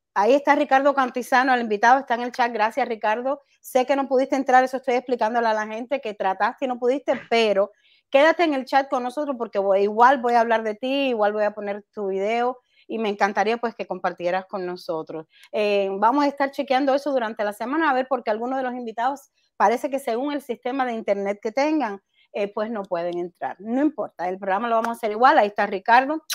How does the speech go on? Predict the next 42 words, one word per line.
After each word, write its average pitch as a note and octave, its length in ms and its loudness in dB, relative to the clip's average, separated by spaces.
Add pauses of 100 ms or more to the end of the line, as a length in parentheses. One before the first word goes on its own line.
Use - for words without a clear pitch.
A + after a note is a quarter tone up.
(220)
Un A3+ 280 -8
beso, B3 300 0
mi A3+ 140 -4
respeto F#3+ 500 -2
para G#3+ 200 -2
ti, G3 160 -8
Ricardo F#3+ 400 -6
Cantizano. F#3 560 -8
Gracias F3+ 360 -4
por F3 120 -4
estar E3 340 -6
ahí. D3 260 -12 (720)
Y, A#3+ 720 0
y A#3 180 -2
bueno, A#3 460 2
eh, F#3+ 420 -2
hermano, A3 680 0
eh, G3+ 420 0
no A#3 160 -2
sé C#4 120 -4
qué C4+ 60 -4
está C4+ 180 -2
pasando. G#3 460 -2
Algo D4+ 320 0
pasa, D#4+ 380 2
yo A#3+ 300 0
estoy, D#4+ 360 -2 (240)
yo A#3 140 2
entro C4 240 2
bien, B3 220 2
tú C4 80 0
entras C4 240 -2
bien. B3+ 140 0
Mucha E4 320 0
gente E4 280 0
entra C4+ 260 0
bien B3 220 -2
al, A#3+ 180 -6
al G3 200 -4
show, C4+ 280 -4
pero A3+ 200 -2
hay, A3+ 240 -2